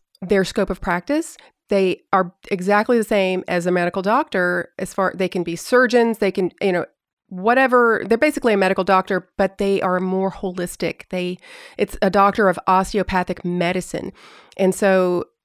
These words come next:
their approach is different, but they have all the same privileges and their scope of practices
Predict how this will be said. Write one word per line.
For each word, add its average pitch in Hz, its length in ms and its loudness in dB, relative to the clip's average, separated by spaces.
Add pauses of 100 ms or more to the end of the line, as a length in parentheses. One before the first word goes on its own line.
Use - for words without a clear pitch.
(120)
their 226 380 4
approach 262 480 2
is 220 100 -4
different, 180 580 -4 (440)
but 214 140 0
they 214 120 2
have 202 300 0 (100)
all 214 200 4
the 208 80 -4
same 180 720 -2 (120)
privileges 185 840 -2
and 175 100 -4
their 185 80 -2
scope 196 240 -4
of 180 80 -8
practices 185 560 -6